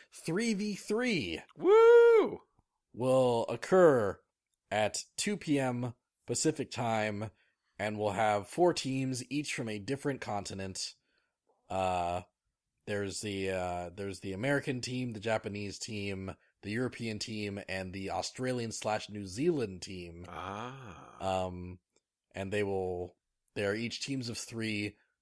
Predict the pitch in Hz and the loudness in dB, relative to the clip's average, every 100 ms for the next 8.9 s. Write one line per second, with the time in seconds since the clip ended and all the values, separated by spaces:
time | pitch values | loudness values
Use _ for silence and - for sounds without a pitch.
0 | _ - 101 101 110 117 101 98 110 98 | _ -8 -4 -4 -2 0 0 0 -2 -8
1 | - 104 107 - 107 90 - 92 - 110 | -4 -2 -2 -2 -4 -4 -2 -4 -4 -8
2 | 110 117 117 123 127 123 113 110 92 101 | -8 -6 -6 -6 -6 -6 -4 -4 -4 -6
3 | - - 104 95 95 104 92 - - 98 | -8 -8 -6 -4 -4 -6 -8 -8 -2 -2
4 | - 92 98 117 - 101 - 82 85 _ | -2 -4 -6 -8 -6 -6 -6 -14 -16 _
5 | - 107 104 98 92 98 92 92 95 - | -8 -2 -2 -2 -2 0 0 -2 -4 -8
6 | _ _ _ _ _ - 95 101 131 92 | _ _ _ _ _ -10 -8 -4 -4 -4
7 | 92 92 92 90 87 101 92 92 107 127 | -4 -4 -4 -6 -6 -6 -4 -2 0 0
8 | - 117 98 90 - 85 85 85 | 0 2 2 0 -8 -12 -14 -16